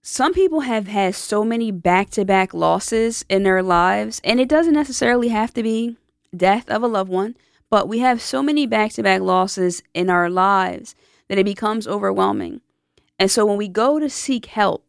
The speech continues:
whether that's therapy, counseling, whatever it is, or maybe just to do the work ourselves,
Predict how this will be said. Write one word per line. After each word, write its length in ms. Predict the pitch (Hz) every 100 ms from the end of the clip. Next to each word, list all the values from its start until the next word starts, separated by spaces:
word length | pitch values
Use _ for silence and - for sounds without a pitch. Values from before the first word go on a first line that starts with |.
| _
whether 400 | 180 185 190 196
that's 320 | 185 180 - _ _ _ -
therapy, 480 | 269 254 247 226 214
counseling, 640 | - 196 208 - 190 190
whatever 340 | 185 185 196 196
it 80 |
is, 120 | 196 233
or 80 |
maybe 320 | 233 294 320 302
just 260 | 302 311
to 80 | 269
do 120 | 254
the 80 | 262
work 240 | 254 269 247
ourselves, 800 | 214 - - 127 - - -